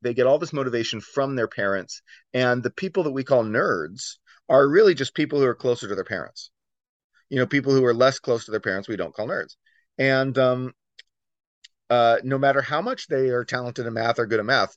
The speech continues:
um, my, uh, one of my best friends was, you know, s-, incredibly, like, smart as a kid. He was, you know, like, could ace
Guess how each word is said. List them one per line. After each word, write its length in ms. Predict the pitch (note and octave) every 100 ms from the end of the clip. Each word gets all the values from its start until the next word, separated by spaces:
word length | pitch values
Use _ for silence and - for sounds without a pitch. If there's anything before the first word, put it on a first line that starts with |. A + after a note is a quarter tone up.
| -
um, 380 | A#2+ A2+ A2+ A2 - - _ _ _ _
my, 460 | A#2 A#2 A2+ A2+ - _
uh, 380 | A2 G#2+ G2+ G2
one 180 | G2+ A#2
of 40 |
my 80 | G#2+
best 200 | G2 G2
friends 600 | - B2 C3 G#2 G2+ - - _
was, 600 | A2 G2+ G2 F#2+ - - - _ _ _
you 100 | G#2+
know, 260 | F#2+ F#2 F#2 _ _ _ _ -
s-, 120 | - -
incredibly, 720 | B2+ - B2 A2 G2+ G#2+ G#2+
like, 180 | G2+ G2
smart 320 | G#2+ G2 F#2+
as 80 | F2
a 40 |
kid. 320 | - G2 F#2
He 100 | F#2
was, 340 | F2+ F2+ F2 -
you 100 | G#2
know, 180 | F2+ F2
like, 220 | F2 F2
could 160 | G#2 E2+
ace 400 | F#2 F#2 - -